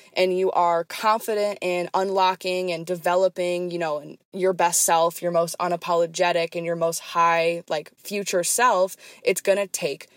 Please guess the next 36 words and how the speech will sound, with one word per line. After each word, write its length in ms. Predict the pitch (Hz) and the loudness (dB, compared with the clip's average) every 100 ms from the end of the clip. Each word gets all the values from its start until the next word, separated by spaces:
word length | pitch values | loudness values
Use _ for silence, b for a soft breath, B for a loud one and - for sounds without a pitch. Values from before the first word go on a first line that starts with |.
| b | b
hard 460 | - - 165 95 104 | -4 2 2 2 -2
and 120 | - | -4
it's 100 | 170 | -4
gonna 160 | - 165 | -2 -2
take 220 | 165 160 | -4 -4
struggle. 640 | - - 170 165 156 151 151 B B | -6 0 2 4 2 0 -4 B B
And 120 | 185 | 0
it 80 | 196 | 2
always 320 | 180 196 202 | 4 4 2
just 180 | 190 185 | 0 -4
comes 240 | - 190 165 | -4 -6 -2
back 300 | 170 165 - | -2 -2 -6
to 140 | 190 | -6
me 480 | 180 180 175 170 170 b b b | -4 -4 -4 -4 -8 b b b
to 440 | - 208 185 170 165 | -8 0 2 2 -2
choosing 500 | - 180 165 165 165 | -4 -4 -2 -4 -4
your 160 | 143 | -6
hard. 500 | 156 156 92 92 107 170 - | -6 -2 0 0 -2 -10 -6
Um, 380 | 180 170 160 156 | -2 0 0 -4
and 100 | 165 | -4
that's 160 | 165 | -4
something 360 | - 170 170 175 | -2 -4 -4 -2
that 160 | 165 165 | -2 -2
I 200 | 147 175 | -2 -2
have, 480 | 165 160 160 160 - | 0 0 -2 -4 -6
you 100 | 180 | -2
know, 120 | 165 | -2
reiterated 560 | 165 175 170 180 175 170 175 | -2 0 2 2 0 0 2
over 260 | 208 214 | 4 2
and 80 | 202 | 2
over 220 | 175 170 | 2 2
again, 260 | 165 160 156 | 0 -2 -6
just 160 | 160 | -10
the 80 | - | -6
importance 640 | 170 165 160 165 170 165 165 | -6 -2 0 0 -4 -2 0
of 220 | 156 | 0